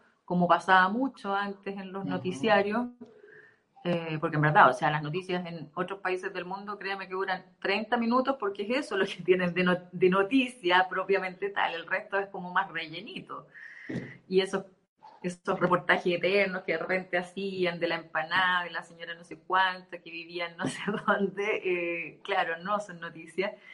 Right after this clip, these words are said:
Speaker 1: Y bueno, finalmente yo creo que, eh, los medios han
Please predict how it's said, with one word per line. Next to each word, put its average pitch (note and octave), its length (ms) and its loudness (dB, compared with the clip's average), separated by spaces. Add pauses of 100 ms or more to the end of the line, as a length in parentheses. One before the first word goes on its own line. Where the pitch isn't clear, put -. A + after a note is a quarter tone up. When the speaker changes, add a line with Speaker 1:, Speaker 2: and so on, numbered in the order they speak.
(580)
Speaker 1:
Y C4 200 0
bueno, B3 260 6
finalmente A#3+ 600 2
yo G#3 100 2
creo A#3 300 6
que, A3 440 0
eh, F3+ 380 2
los F3 140 -2
medios G#3 380 -4
han - 180 -4